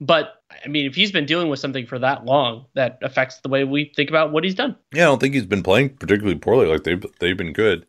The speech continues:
Speaker 2: Um, yeah, so Jared Vanderbilt plays some defense. He also is useful because he provides some secondary rim protection when Towns is further out on the floor, not against what the Kings were doing this time. And then, in fact,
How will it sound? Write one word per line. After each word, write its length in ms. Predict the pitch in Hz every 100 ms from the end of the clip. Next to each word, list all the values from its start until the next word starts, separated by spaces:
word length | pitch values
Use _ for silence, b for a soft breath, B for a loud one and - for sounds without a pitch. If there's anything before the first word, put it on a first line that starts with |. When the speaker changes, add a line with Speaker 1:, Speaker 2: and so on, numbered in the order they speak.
| -
Speaker 2:
Um, 460 | 101 98 92 92 87 -
yeah, 200 | 147 117
so 220 | - 151
Jared 360 | 131 214 214 131
Vanderbilt 640 | 131 131 131 127 123 - _
plays 280 | 147 165 151
some 120 | 127
defense. 460 | 120 117 117 113
He 120 | 117 110
also 420 | 110 - 110 107
is 420 | 101 98 92 - -
useful 540 | 104 131 - 131 120
because 260 | 107 104 107
he 120 | 101
provides 440 | 98 98 107 95
some 80 | 92
secondary 480 | - 107 107 98 90
rim 200 | 90 92
protection 600 | 90 90 - 92 87 85 - -
when 360 | 92 90 87 82
Towns 440 | 98 90 92 85
is 100 | 82
further 300 | - 90 87
out 120 | 87
on 60 | 85
the 80 | 80
floor, 240 | 90 87
not 200 | 110 110
against 300 | 98 92 -
what 140 | 87
the 80 | -
Kings 280 | - 104 82
were 80 | 76
doing 280 | 80 76 76
this 220 | 76 -
time. 180 | 80 80
And 80 |
then, 100 | 82
in 60 | 82
fact, 380 | - 92 -